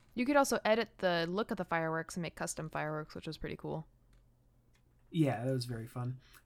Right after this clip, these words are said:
Speaker 2: Uh, as part of this update, they also added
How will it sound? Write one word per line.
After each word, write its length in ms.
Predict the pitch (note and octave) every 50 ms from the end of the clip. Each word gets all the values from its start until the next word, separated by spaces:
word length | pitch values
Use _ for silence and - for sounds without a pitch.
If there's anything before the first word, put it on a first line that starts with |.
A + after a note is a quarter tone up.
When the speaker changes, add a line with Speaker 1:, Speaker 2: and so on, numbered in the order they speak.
| _
Speaker 2:
Uh, 220 | C#3+ C#3+ C#3+ C#3+ C#3 C3+ -
as 140 | E3 D#3+ -
part 180 | - F#3+ F#3+
of 60 | F#3+
this 180 | F3 F3 D#3+ -
update, 360 | E3 D#3 - - D#3+ D3+ D3
they 100 | D#3+ D3+
also 320 | C#3+ D3 D3 - D#3+ D3+ -
added 560 | C#3 C#3+ C#3 C3+ C#3 C#3 C3+ C3+ C3 C3